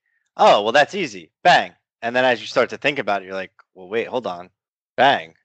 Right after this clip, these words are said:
And then, "Hold on. Fuck both of those ideas. Maybe it's a different path of something." And then, so for me, I kind of was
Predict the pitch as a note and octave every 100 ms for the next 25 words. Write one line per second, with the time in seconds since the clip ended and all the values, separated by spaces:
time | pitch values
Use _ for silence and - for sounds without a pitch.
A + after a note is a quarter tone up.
0 | _ _ G#2+ G#2 G2+ C3 A#2 F#2+ G2 _
1 | _ _ _ - D3+ - - D3+ D#3+ G#2+
2 | A2 G2+ A2 G2 A2 A2 A#2+ C3 B2 G#2+
3 | F2+ - C#3 C3 B2+ B2+ B2+ A#2+ G2+ F#2+
4 | B2 G#2+ A2+ B2 A#2 A2+ G#2+ - - -
5 | - - D3 B2+ A#2 G2+ - B2+ B2 A#2+
6 | C#3+ F#3 G#3 F#3 - _ _ _ _ _
7 | _ - C#3 D#3+ - D#3+ D#3 C3+